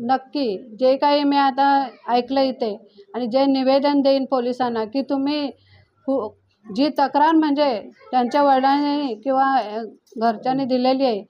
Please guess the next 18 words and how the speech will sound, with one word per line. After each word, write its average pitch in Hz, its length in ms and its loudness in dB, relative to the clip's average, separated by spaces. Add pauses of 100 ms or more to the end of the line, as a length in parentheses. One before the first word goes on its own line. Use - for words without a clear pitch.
(240)
त्याच्यावर 277 340 2
तुम्ही 285 280 -2
का 285 180 0
नाही 285 180 0
त्यांना 262 320 0
ॲक्शन 240 360 -4
घेतलं, 226 320 -6
का 262 200 -2
नाही 262 200 -4
तुम्ही 262 240 -4
त्यांना 240 280 -4 (420)
हे 240 100 2
केलं, 226 400 -4 (480)
हे 262 120 2
जबाब 247 380 0
मी 277 120 -4
विचारणार 254 600 -2
आहे. 196 180 -8